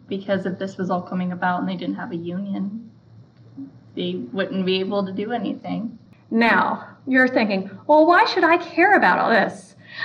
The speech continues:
Speaker 2: Let me tell you what happened the last time we had a writer's strike. I think it was two thousand and seven.
Speaker 1: Yeah, it's been about fifteen years. Yeah.
Speaker 2: Yeah, we had one of,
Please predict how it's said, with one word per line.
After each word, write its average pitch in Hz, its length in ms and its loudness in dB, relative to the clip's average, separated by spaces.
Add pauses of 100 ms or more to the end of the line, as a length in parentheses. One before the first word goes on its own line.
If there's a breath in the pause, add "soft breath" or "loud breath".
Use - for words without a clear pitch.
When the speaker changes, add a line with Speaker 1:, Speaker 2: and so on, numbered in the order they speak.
(100 loud breath)
Speaker 2:
Let 285 400 6
me 427 140 4
tell 359 240 6
you 359 160 8
what 302 200 6
happened 285 440 4
the 220 60 8
last 190 720 6
time 220 500 4
we 285 180 8
had 254 220 4
a 277 80 6
writer's 302 420 6
strike. 208 260 4
I 233 60 2
think 247 140 0
it 240 60 2
was 247 100 0
two 330 340 4
thousand 320 380 6
and 311 160 4
seven. 170 480 2
Speaker 1:
Yeah, 226 140 -2
it's - 100 -10
been 214 140 -10
about 208 200 -2
fifteen 202 400 -4
years. 202 340 -4 (100)
Yeah. 185 200 -2
Speaker 2:
Yeah, 302 200 4
we 359 300 6
had 254 640 4
one 247 240 0
of, 233 260 6